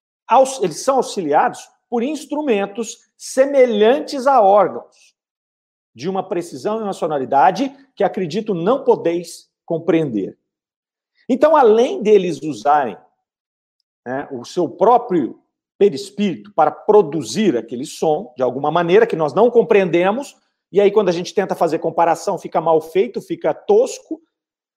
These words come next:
<clears throat> e a gente se enrosca. Nós não compreendemos como é isso, porque nós só compreendemos o som vindo pelos nossos ouvidos,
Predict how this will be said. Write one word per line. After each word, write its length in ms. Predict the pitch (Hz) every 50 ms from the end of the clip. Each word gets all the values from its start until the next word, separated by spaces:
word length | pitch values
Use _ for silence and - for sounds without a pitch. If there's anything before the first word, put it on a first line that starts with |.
| _ _ _
<clears throat> 380 | - 277 269 208 175 151 - 175
e 80 | 170 175
a 60 | 165
gente 200 | 135 175 165 -
se 60 | 208
enrosca. 480 | 180 151 156 165 180 - - 277 - - _ _ _ _ _ _ _ _ _ _ _ _ _ _ _ _ _ _ _ _ _ _ _ _ _ _
Nós 140 | 151 131
não 100 | - 196
compreendemos 640 | 180 220 208 220 226 214 190 170 180 196 226 247 -
como 200 | - 170 156 156
é 60 | 147
isso, 280 | 151 175 214 214 - -
porque 200 | - 139 143 151
nós 140 | 151 151
só 120 | - - 190
compreendemos 760 | - 180 165 139 165 156 151 151 156 156 147 123 - - _ _ -
o 80 | 170
som 440 | 151 - - - 156 151 147 127 107
vindo 240 | - 147 151 135 127
pelos 460 | - _ _ _ 170 151 147 131 110
nossos 280 | 131 147 143 - 123 123
ouvidos, 540 | 147 135 113 127 170 269 - - - _